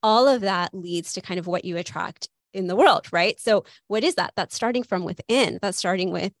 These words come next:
your thoughts. That's starting with how you feel, right? Making a conscious decision about that. So can you share a little bit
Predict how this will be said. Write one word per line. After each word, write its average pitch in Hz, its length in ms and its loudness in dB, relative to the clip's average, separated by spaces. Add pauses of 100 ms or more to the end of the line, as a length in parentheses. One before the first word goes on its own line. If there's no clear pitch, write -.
your 180 140 -8
thoughts. 240 380 2
That's - 240 -10
starting 180 280 -2
with 170 160 -6
how 180 180 -4
you 165 220 -6
feel, 226 500 -2
right? 170 320 -2
Making 180 260 -4
a 185 60 -10
conscious - 400 -8
decision 202 400 -6
about - 300 -8
that. - 260 -2 (260)
So 311 160 0
can 302 160 2
you 403 120 4
share 294 260 0
a 262 80 2
little 214 260 0
bit 185 300 2